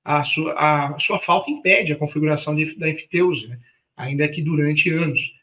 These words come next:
tenha havido o pagamento do foro e tenha sido exercido o direito de resgate,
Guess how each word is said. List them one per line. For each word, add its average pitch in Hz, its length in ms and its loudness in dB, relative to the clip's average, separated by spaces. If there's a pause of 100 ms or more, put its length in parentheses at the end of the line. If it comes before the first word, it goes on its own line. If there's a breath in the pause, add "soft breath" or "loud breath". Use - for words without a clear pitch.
(220 soft breath)
tenha 139 240 -2
havido 143 340 0
o 156 80 -4
pagamento 147 500 0
do 165 120 -2
foro 170 500 0
e 202 260 0
tenha 202 280 4
sido 202 400 0
exercido 151 480 0
o - 20 0
direito 147 360 0
de 147 100 -2
resgate, 143 520 0